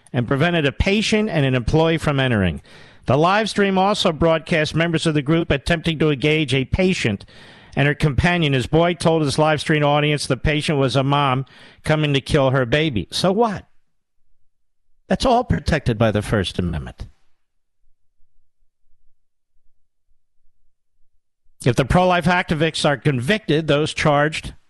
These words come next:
with conspiracy could spend eleven years in prison and fines up to, uh, two hundred and fifty dollars, while the others face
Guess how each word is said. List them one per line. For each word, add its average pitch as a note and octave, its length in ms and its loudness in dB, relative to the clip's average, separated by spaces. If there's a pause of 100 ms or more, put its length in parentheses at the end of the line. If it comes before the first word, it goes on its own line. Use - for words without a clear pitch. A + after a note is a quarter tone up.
(100)
with B2 160 -2
conspiracy E3 720 0
could C3+ 180 -2
spend C#3 280 0
eleven C3+ 380 2
years F#3+ 280 2
in G#3 120 0
prison C#3 460 0 (1200)
and C3 160 0
fines E3 560 0
up C#3+ 200 0
to, C#3 240 2
uh, C3 80 0 (280)
two D#3 200 0
hundred E3+ 260 0
and E3 80 -2
fifty F#3+ 340 0
dollars, C#3 420 2
while C3+ 140 2
the C#3 140 2
others D#3+ 260 0
face D3 440 -2